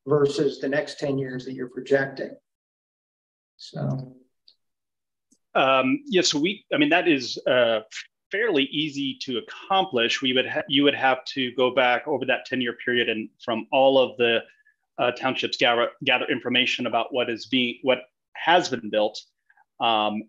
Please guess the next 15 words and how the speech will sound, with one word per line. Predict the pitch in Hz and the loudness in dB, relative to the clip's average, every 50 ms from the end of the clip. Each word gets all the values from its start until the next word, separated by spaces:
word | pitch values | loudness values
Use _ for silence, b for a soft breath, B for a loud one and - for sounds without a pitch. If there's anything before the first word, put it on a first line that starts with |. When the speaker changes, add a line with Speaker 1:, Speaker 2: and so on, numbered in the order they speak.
| - - | -4 -2
Speaker 2:
and | 131 127 123 117 127 | -2 0 0 0 0
then | 127 127 123 123 120 117 | 0 2 0 0 0 -2
we | 131 135 | -4 -4
can | - - 123 120 | -4 -6 -4 -2
actually, | 113 117 123 - - - 131 120 113 113 113 110 110 107 104 101 - - | -2 -2 -2 -4 -8 -4 -2 -2 0 0 0 0 0 0 -2 -4 -6 -8
with | - 123 117 - - | -4 -4 -4 -4 -6
the | - | -14
plotting, | - _ - 147 139 143 131 107 101 101 - - | -10 _ 0 2 2 4 2 0 -2 -4 -10 -6
count, | - 135 127 110 98 - - - _ _ _ - - | -4 -2 -2 -2 -2 -6 -12 -18 _ _ _ -6 -4
um, | 113 107 104 101 98 95 95 104 _ _ _ _ - - | -2 -2 -2 -4 -6 -8 -12 -18 _ _ _ _ -8 -6
how | 123 | -4
many | 117 113 110 110 | -4 -4 -6 -6
students | - - - - 123 113 107 107 - - - - - - b b b b b b b b b b _ _ _ _ _ _ _ _ _ _ _ _ - | -6 -4 -2 -2 -2 -2 -2 -2 -4 -2 -4 -4 -6 -10 b b b b b b b b b b _ _ _ _ _ _ _ _ _ _ _ _ -4
are | 120 110 110 - - _ _ _ _ _ _ - 185 127 117 _ _ - - _ - | -2 -2 -4 -6 -16 _ _ _ _ _ _ -16 -16 -16 -16 _ _ -20 -20 _ -4
coming | - 156 143 113 107 | -2 0 0 0 0